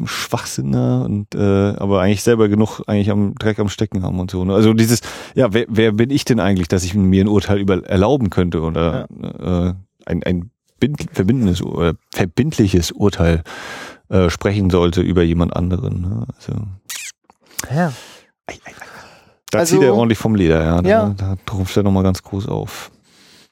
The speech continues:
Speaker 2: Also, ja.
Speaker 1: D-, das ist auch herrlich, wenn dann die Polizei reinkommt oder wenn dann die Meute sch-, will gerade losstürmen, um dann eben, äh, Lynchjustiz zu begehen.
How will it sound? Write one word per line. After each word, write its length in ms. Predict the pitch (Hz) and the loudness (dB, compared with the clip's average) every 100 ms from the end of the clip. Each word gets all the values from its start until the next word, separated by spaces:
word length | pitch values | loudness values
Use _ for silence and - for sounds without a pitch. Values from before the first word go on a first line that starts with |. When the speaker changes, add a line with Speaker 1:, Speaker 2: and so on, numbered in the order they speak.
| _ _ _ _ _ _ _ _ - | _ _ _ _ _ _ _ _ -6
Speaker 2:
Also, 280 | 139 151 123 - - | 0 0 -2 -10 -4
ja. 120 | 139 | -2
Speaker 1:
D-, 80 | 107 - | -2 -6
das 140 | 92 | -2
ist 40 | |
auch 120 | 95 87 | 0 2
herrlich, 200 | 104 101 | 2 2
wenn 60 | |
dann 100 | 104 | 2
die 80 | 95 | 0
Polizei 440 | - 92 85 95 110 | -2 -4 0 2 2
reinkommt 200 | 117 113 | 2 2
oder 80 | 98 | 2
wenn 120 | 107 | 2
dann 180 | 104 101 | 2 2
die 120 | 95 | 2
Meute 400 | 95 104 139 139 131 | 4 4 4 2 2
sch-, 220 | - 110 | -2 2
will 100 | 113 | 2
gerade 300 | 104 98 98 | 4 2 2
losstürmen, 580 | 107 131 - 135 131 107 | 2 0 0 2 2 2
um 180 | 101 101 | 2 2
dann 200 | 101 92 | 2 2
eben, 480 | 104 101 101 104 | 2 4 2 2
äh, 540 | 87 95 95 92 95 - _ _ - _ - | 2 2 4 4 2 -2 _ _ -20 _ -12
Lynchjustiz 1160 | 95 95 98 104 - 107 - 104 - - - | -4 0 2 2 0 -2 -2 -2 -2 -10 -6
zu 140 | - 101 | -4 0
begehen. 640 | 107 104 113 131 135 | 0 4 4 4 2